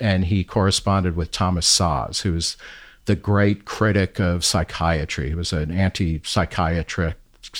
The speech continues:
anti-psychiatric psychiatrist who wrote a book in the early sixties called The Myth of Mental Illness, which, you know, cor-, corresponded very well to,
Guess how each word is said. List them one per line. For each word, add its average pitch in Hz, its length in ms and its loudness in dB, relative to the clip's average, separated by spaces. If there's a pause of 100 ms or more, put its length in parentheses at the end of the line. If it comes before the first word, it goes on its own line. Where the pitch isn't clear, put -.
(240)
anti-psychiatric 110 1120 2
psychiatrist 82 920 -2 (440)
who 110 80 4
wrote 113 240 6
a 107 40 2
book 104 260 2
in 101 80 2
the 98 100 4
early 95 240 2
sixties - 480 0
called 95 220 -2
The 101 60 0
Myth 98 340 2
of 95 160 -2
Mental 92 400 0
Illness, 87 500 0
which, 90 240 -2 (220)
you 120 120 2
know, 95 160 2 (460)
cor-, 139 280 4
corresponded 117 600 2
very 107 320 4
well 92 320 2
to, 87 380 2